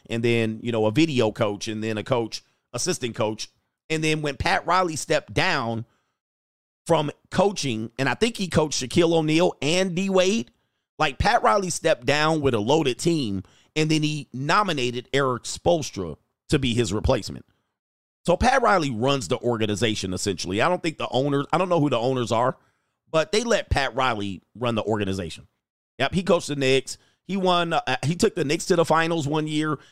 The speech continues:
He took the Heat, I think the Heat won a championship. He got rid of Stan Van Gundy and took the team to the finals.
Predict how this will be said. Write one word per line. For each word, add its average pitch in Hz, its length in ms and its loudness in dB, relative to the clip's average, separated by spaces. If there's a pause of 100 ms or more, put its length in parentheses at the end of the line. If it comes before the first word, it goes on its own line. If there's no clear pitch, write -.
He 160 120 -2
took - 220 0
the 127 80 0
Heat, 156 280 -4 (300)
I 123 80 0
think - 220 -2
the 139 80 2
Heat 139 260 -2
won 156 140 2
a 151 60 -4
championship. 160 600 0 (280)
He 147 100 -4
got 156 200 0
rid 156 120 0
of 143 80 -4
Stan 151 260 0
Van 151 220 0
Gundy 151 360 0
and 127 120 -4
took 156 160 -6
the 135 80 -14
team 156 240 0
to 156 100 -2
the 143 100 0
finals. 156 460 -2